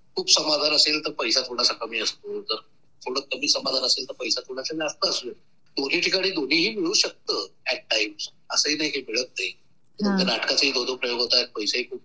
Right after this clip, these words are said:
Speaker 1: मिळत आहेत, चांगले समाधानही मिळतंय आणि इथेही पुढे तुमचं कॅरेक्टर खूप चांगलं होतंय आणि पैसेही मिळतात, असं दोन्हीकडेही होऊ शकतं. आणि शेवटी ही सगळी म्हणजे आर्टिस्ट म्हणून बॅलन्स करत जायची, अ,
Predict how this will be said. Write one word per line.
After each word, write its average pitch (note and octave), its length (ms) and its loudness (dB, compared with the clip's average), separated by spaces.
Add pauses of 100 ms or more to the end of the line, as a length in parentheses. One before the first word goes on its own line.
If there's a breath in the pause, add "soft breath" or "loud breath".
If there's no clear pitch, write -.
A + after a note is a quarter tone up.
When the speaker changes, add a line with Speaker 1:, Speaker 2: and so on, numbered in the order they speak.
Speaker 1:
मिळत G#2+ 180 0
आहेत, A#2 120 0 (160)
चांगले A2 280 -2
समाधानही A2 480 0
मिळतंय G#2 340 -4 (340)
आणि C3+ 160 2
इथेही F3 340 2
पुढे D3+ 200 0
तुमचं C#3 240 -4
कॅरेक्टर B2 500 0
खूप C#3+ 160 -4
चांगलं A#2+ 300 0
होतंय A2+ 600 -2
आणि A#2 140 0
पैसेही C#3+ 420 4
मिळतात, A#2 300 -16
असं - 160 0
दोन्हीकडेही A#3+ 460 2
होऊ C#3+ 160 0
शकतं. - 460 -4
आणि G#3 160 -2 (320)
शेवटी D#3+ 680 4
ही F#3 80 4
सगळी D#3 540 4
म्हणजे B2 300 -6 (240)
आर्टिस्ट - 400 -6
म्हणून E3 200 0
बॅलन्स C#3 380 4
करत F#3 240 0
जायची, E3 600 4
अ, C#3+ 80 2